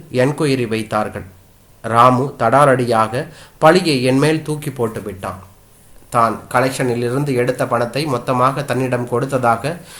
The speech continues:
ஒரே அடியாக புழுகினான். இப்படி இரண்டு பேர் சம்பந்தப்பட்டிருக்கும்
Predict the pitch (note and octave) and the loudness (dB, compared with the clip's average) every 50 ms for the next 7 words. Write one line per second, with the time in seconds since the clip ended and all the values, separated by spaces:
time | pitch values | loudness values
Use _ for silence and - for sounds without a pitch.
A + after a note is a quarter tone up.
0 | - - - C#3 D3 D3+ E3+ F#3 F3 D3 C#3+ C#3+ C#3+ C#3+ C3 C3 C3 C#3+ C3 - | -18 -6 0 2 4 4 6 6 4 4 4 4 2 4 4 4 4 2 -4 -2
1 | A#2+ A2 G#2 A2+ G#2+ G2+ G2 G2 - - - - - - - - - C#3 C3+ C#3 | -4 -4 -4 -4 -6 -6 -8 -10 -12 -16 -20 -20 -20 -20 -20 -8 -6 -4 -2 0
2 | D#3 D3 C3+ B2 C3 B2+ C#3 D3 D3 C#3 C3+ D3+ D#3+ F3 D#3+ - D3 C#3 D3+ D3+ | 2 2 2 2 2 2 2 2 2 2 2 2 2 2 2 2 2 2 4 2
3 | D3+ D3 - D3 C3+ C3 C#3 C3 C3 C3 - B2 A#2+ | 2 0 -2 -2 -2 -2 0 -2 -2 -4 -4 -6 -6